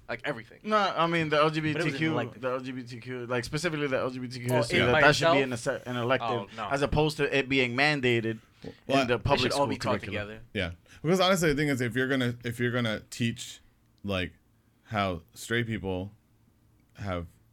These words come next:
Speaker 3: families and have intercourse, then why would you leave out the gays?
Speaker 2: Now, and at what
Speaker 3: 'Cause it
Speaker 2: age do you think it should be introduced to
Speaker 3: Middle
Speaker 2: the
Speaker 3: school.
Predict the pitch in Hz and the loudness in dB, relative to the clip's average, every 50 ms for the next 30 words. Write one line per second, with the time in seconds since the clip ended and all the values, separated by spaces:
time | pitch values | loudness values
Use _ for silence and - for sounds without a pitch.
0 | _ _ _ _ _ _ - 95 92 90 90 92 92 95 98 95 - - - 73 | _ _ _ _ _ _ -6 -6 -4 -4 -4 -4 -4 -4 -6 -8 -12 -12 -10 -8
1 | 85 82 82 87 - _ _ _ _ _ _ _ _ _ _ _ _ _ - - | -6 -6 -8 -10 -12 _ _ _ _ _ _ _ _ _ _ _ _ _ -8 -6
2 | 92 85 80 87 87 92 92 - 104 98 104 104 - - 95 92 95 90 92 95 | -6 -4 -4 -4 -6 -6 -6 -4 -4 -4 -4 -4 -6 -6 -6 -4 -2 -2 -2 -2
3 | 92 92 87 92 95 90 90 87 82 87 85 71 - - - 95 87 80 69 58 | -2 -4 -6 -6 -6 -6 -6 -4 -4 -4 -4 -6 -8 -12 -10 -8 -6 -6 -6 -8
4 | - - - _ - - - _ - 160 160 156 156 156 - - 156 151 147 143 | -12 -16 -18 _ -20 -20 -20 _ -4 0 0 2 2 0 -2 -2 0 0 0 0
5 | 139 - - - 147 143 127 127 147 139 120 147 156 160 156 143 123 131 143 139 | -2 -2 2 4 4 6 6 4 2 2 4 6 4 4 4 0 -2 -4 -4 -4
6 | 143 123 123 143 135 131 127 - - 156 147 139 135 123 117 113 104 113 104 101 | -4 -4 -6 -6 -6 -4 -6 -4 -4 -4 -4 -4 -4 -6 -6 -6 -8 -10 -10 -10
7 | 107 107 101 - 139 170 196 190 196 - 113 101 107 120 - | -10 -10 -8 -6 -4 -2 0 0 -2 -2 -2 -4 -4 -4 -8